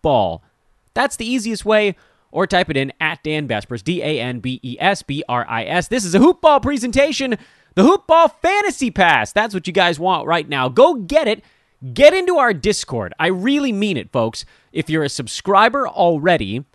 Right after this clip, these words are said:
you need to be in there. It's where we're doing pretty much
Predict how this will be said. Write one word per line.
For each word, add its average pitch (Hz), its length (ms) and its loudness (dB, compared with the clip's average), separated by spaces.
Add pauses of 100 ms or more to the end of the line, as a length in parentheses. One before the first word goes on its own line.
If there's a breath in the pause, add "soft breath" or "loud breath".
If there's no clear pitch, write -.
(340)
you 165 120 -6
need 196 320 0
to 185 80 -4
be 170 240 -8
in 170 140 -2
there. 87 180 -8
It's - 120 -10
where 151 140 0
we're 190 140 2
doing 180 280 0
pretty 190 220 -2
much 180 240 0